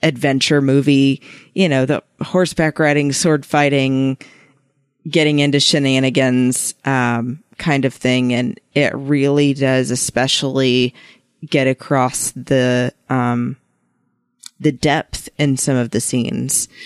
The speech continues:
You know, I think that for sure you feel it w-, in that moment, like I said, where Athos is saying goodbye to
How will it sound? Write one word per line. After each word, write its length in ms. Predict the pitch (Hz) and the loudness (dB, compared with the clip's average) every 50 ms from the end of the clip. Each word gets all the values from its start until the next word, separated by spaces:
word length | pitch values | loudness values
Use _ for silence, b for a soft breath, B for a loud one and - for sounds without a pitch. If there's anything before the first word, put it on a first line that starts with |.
| B B B B | B B B B
You 140 | 151 143 | -2 0
know, 260 | 131 123 123 127 123 - _ _ | 0 0 -2 -4 -4 -6 _ _
I 100 | - 147 | -2 -2
think 320 | 156 - 147 143 135 - - | 0 0 -2 -2 -2 -2 0
that 260 | 147 139 - - _ | 0 0 0 -2 _
for 200 | _ - - 151 | _ -2 -2 0
sure 460 | 139 - - - 156 160 170 170 156 147 | 0 0 0 2 2 2 4 4 2 2
you 200 | 135 127 127 123 | 2 2 0 0
feel 380 | - - 135 127 139 139 135 | -2 0 0 2 2 4 2
it 220 | 131 120 - - _ _ - | 2 0 -2 -4 _ _ -16
w-, 180 | 143 170 - - _ - | -12 -12 -12 -8 _ -2
in 140 | 135 139 | 0 2
that 140 | 131 135 123 - | 2 2 2 0
moment, 320 | 135 131 139 139 127 123 | 0 0 0 0 0 0
like 160 | 123 123 - - | -2 -2 -2 -4
I 60 | 127 | -4
said, 300 | - - 135 131 127 - | -2 0 -2 -2 0 0
where 360 | 131 131 127 123 123 120 - - | 0 2 2 2 2 0 0 0
Athos 520 | - 120 127 - - 127 131 135 - - | 0 -2 0 0 0 0 0 0 -2 -4
is 100 | 127 - | -4 -4
saying 440 | - - 139 131 131 131 127 131 123 | -2 0 0 0 2 0 0 -2 0
goodbye 720 | - 131 131 113 - - 113 107 110 123 135 135 135 135 _ - | 0 0 -2 -2 -2 -2 0 2 2 2 2 0 0 -2 _ -6
to 500 | - - 151 139 127 123 123 123 127 135 | -2 0 2 2 4 2 2 0 -2 -4